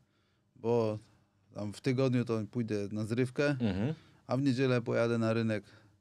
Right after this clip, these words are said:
Speaker 2: Tym samym koniem?
Speaker 1: na bryczkę, żeby tam
Speaker 2: Tym samym koniem.
Speaker 1: <laughs> No, taki wezmę wóz, wiesz.
Speaker 2: Nie, to
Speaker 1: Taki
Speaker 2: się
Speaker 1: ze-
Speaker 2: tak nie da, bo konie do zrywki to są zup-, to są zupełnie inne konie niż te pociągowe,
Speaker 1: Nie
Speaker 2: e, nie,
Speaker 1: wiem,
Speaker 2: nie,
Speaker 1: ale,
Speaker 2: nie pociągowe,
Speaker 1: ale ja jestem
Speaker 2: tylko
Speaker 1: prostym
Speaker 2: zrywkowe.
Speaker 1: wieśniakiem, tego nie wiem. No i co?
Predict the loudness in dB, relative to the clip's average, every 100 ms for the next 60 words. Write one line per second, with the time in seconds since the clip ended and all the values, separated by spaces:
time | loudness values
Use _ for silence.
0 | _ _ 0 2 2 4 4 4 0 0
1 | 2 2 0 -2 -4 -2 -4 -4 -4 -4
2 | 0 2 2 4 4 4 0 -4 -6 -6
3 | -8 -6 2 4 4 2 2 2 4 2
4 | 4 2 4 4 2 2 4 6 6 6
5 | 4 4 2 2 4 4 4 2 -2 2
6 | 2 2 0 -2 -4 -10 -4 -4 -4 -6
7 | -8 -4 -4 0 2 2 2 2 2 0
8 | 0 0 -4 -2 0 0 0 -2 0 0
9 | 2 2 2 2 2 4 4 4 4 4
10 | 4 4 4 6 6 4 4 4 4 4
11 | 2 2 2 0 0 0 0 -2 0 0
12 | 0 -4 -10 -14 _ _ _ -4 -4 -4
13 | -10